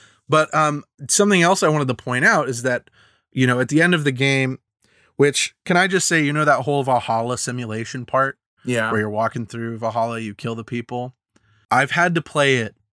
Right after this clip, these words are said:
Speaker 1: about twenty times. Just think about that for
Speaker 2: You've
Speaker 1: a
Speaker 2: had to
Speaker 1: second.
Speaker 2: play it how many times?
Speaker 1: Of all the sections of gameplay to have to replay,
Speaker 2: <laughs>
Speaker 1: the one that is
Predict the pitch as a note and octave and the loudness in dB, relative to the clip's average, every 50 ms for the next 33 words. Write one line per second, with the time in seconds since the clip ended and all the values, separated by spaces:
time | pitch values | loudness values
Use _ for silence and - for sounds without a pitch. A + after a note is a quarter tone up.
0 | _ _ - D3+ C3 C3+ - - _ _ _ _ _ _ _ _ _ - - C#3 | _ _ 0 0 0 0 -2 -6 _ _ _ _ _ _ _ _ _ -10 -6 -2
1 | B2 A#2 A2+ A2+ - G2+ D#2+ B1+ - - - - - _ _ _ _ _ _ - | -2 -2 -2 -4 -8 -10 -12 -14 -16 -20 -20 -20 -20 _ _ _ _ _ _ -2
2 | - D#3+ - - D#3 B2 G2+ F#2 F2+ D2+ - - E2 D2+ - - C#3+ C#3 C3 E3 | -2 -2 0 0 -2 -2 -2 -6 -8 -10 -10 -10 -12 -10 -4 -2 0 2 2 2
3 | D#3+ D3+ D3+ D3 - D#3 D3 C3+ A#2 B2+ B2+ C3 C#3+ D3+ D#3 D3 - D3+ D#3 F3 | 2 2 0 -2 -4 -4 -2 -2 -2 -2 -4 -4 -4 -6 -6 -6 -6 -6 -2 0
4 | F#3+ C3 C#3 C#3 - D3+ E3 F3+ F3+ F3+ D3+ - - F3 D#3+ E3 - - F3 E3 | 2 2 4 4 6 6 6 6 4 2 0 0 0 2 0 0 0 -2 -4 -2
5 | D3+ D3+ C3 B2 C3 C3 C#3 D3 - D#3 D3 C#3+ C#3 B2 B2+ B2+ - - C3 A#2+ | -2 -2 -2 0 0 0 0 0 0 2 2 2 2 2 0 0 -2 -4 -2 2
6 | B2+ C3+ C3 A#2+ A#2 A2+ A#2 B2+ C#3+ C#3+ - C3 A2+ A2+ C3+ - _ _ _ _ | 2 2 2 0 0 0 0 0 -2 -2 -2 -2 -2 -4 -10 -20 _ _ _ _
7 | _ _ - A#2 B2+ C3 C3 C3+ C#3+ D3 D3 D3 C#3 C3+ C3+ C3 B2 A2 - | _ _ 0 2 4 4 4 4 4 2 2 2 2 2 2 0 -2 -4 -6